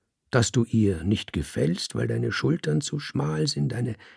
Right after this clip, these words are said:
Hände zu klein, deine Stimme zu leise? Dass du zudringlich bist und das auf linkische Art?“ „Ja“,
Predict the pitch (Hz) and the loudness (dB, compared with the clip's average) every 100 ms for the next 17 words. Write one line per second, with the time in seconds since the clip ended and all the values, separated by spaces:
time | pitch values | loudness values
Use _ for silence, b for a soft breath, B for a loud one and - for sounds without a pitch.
0 | B 110 147 143 - 131 - 139 135 143 | B 4 6 4 0 -2 -2 -2 2 2
1 | 120 110 101 - 123 147 151 - 143 139 | 2 0 -2 0 4 4 2 0 0 0
2 | 139 139 143 147 b b b b b b | 0 0 -2 -6 b b b b b b
3 | b b _ _ _ _ 98 90 - 98 | b b _ _ _ _ -2 -2 0 -2
4 | - 139 151 147 147 143 131 127 - _ | 0 2 2 0 2 4 4 0 -2 _
5 | 139 143 - - _ _ _ _ _ _ | -2 0 -4 -8 _ _ _ _ _ _
6 | _ _ - 101 113 104 104 95 107 135 | _ _ -2 2 4 4 0 2 4 4
7 | 123 117 110 - - 92 117 180 _ _ | 2 -2 -2 -4 -4 -6 -4 -8 _ _
8 | _ _ _ _ _ _ _ _ _ _ | _ _ _ _ _ _ _ _ _ _
9 | _ _ _ _ _ _ _ 113 120 98 | _ _ _ _ _ _ _ 0 0 0